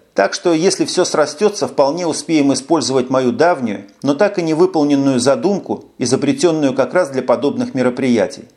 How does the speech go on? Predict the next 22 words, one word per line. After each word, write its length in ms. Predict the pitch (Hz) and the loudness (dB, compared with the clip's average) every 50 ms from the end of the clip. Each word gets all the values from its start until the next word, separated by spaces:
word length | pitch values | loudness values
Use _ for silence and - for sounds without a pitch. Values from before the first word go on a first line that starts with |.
| _ _ _ _ _ _ _ - | _ _ _ _ _ _ _ 2
Поэтому 640 | 139 151 190 208 208 208 190 180 180 180 175 175 170 170 | 2 4 4 4 2 2 0 -2 0 2 2 2 0 2
после 280 | - 185 185 - 180 165 | 2 2 2 2 0 -2
вдумчивого 560 | 143 131 165 175 165 139 - 165 160 160 156 | 0 2 0 0 0 0 0 2 4 4 4
допроса 480 | 143 143 156 156 - 165 160 156 - 156 | 4 2 0 0 2 0 0 0 0 -2
пленного 480 | 160 170 180 202 190 170 135 117 107 | -2 0 0 2 2 2 0 0 0
я 320 | 107 110 123 127 131 120 - | 0 2 4 4 2 2 0
резвым 420 | - 147 175 160 127 139 147 143 | 2 2 2 2 2 0 -2 0
козликом 460 | 139 190 190 180 139 120 120 117 107 | 2 2 0 2 0 -2 -2 -4 -4
поскакал 540 | 104 117 107 - 131 117 123 - 135 131 120 | -4 -4 -4 0 0 0 0 2 0 0 0
к 20 | 110 | -2
Гусеву. 500 | 107 110 107 - - - 92 92 90 - _ _ _ _ _ _ _ | -4 -6 -6 -6 -6 -10 -10 -10 -12 -14 _ _ _ _ _ _ _
Серега, 600 | - - - 208 190 170 175 165 156 165 151 147 147 | -2 2 4 6 6 6 4 4 2 0 -2 -2 0
выслушав 500 | 147 196 233 233 165 139 - - 120 - | 0 2 2 2 0 -2 -2 -2 -4 -2
предложение, 800 | - 127 127 120 131 139 135 135 165 220 220 202 190 190 190 - | -2 -2 0 2 4 2 2 2 0 -2 0 0 0 0 0 0
отказал, 880 | - - - - - - 123 117 113 120 117 110 104 - - - - - | 0 -2 -2 -2 -2 -2 -2 0 2 0 0 0 0 -6 -10 -20 -12 -4
уложившись 720 | 139 127 123 131 131 - 226 254 240 - - 226 214 - - | 0 2 2 2 2 2 0 -2 -2 -2 -4 -4 -6 -6 -8
всего 360 | - - - 135 113 123 180 | -8 -4 0 0 2 2 2
в 80 | 185 - | 0 0
четыре 380 | - - 120 - 135 139 143 | -4 -8 -4 -4 -2 -2 -2
слова, 400 | 139 - - 110 107 101 92 92 | -2 -2 0 0 0 2 0 -2
включая 420 | - - 165 175 - - 135 113 107 | -6 -4 -4 -2 0 2 2 2 2
предлоги. 540 | - 120 127 110 113 98 95 82 95 85 | 0 -2 -4 -2 -2 -4 -4 -4 -6 -12